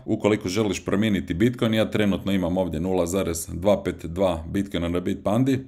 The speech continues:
koje namjeravam zamijeniti za zlato. Znači, ideš ovdje tu, za što želiš zamijeniti, ovdje ti je čitava šuma dionica, kripta,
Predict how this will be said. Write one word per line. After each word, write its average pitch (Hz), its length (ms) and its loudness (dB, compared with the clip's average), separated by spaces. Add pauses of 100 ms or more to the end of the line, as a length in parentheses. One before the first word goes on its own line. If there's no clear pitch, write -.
(100)
koje 117 420 6
namjeravam 101 480 2
zamijeniti 95 520 2
za 104 300 4
zlato. 87 440 2
Znači, 82 300 -6
ideš 95 340 -2
ovdje 80 380 0 (100)
tu, 135 260 4 (260)
za 82 180 -10
što 90 200 -4
želiš 87 300 -2
zamijeniti, 101 460 -2
ovdje 98 220 -2
ti 92 80 -4
je 85 100 -4
čitava 90 400 -2
šuma 82 460 0 (400)
dionica, 98 580 0
kripta, 80 1040 0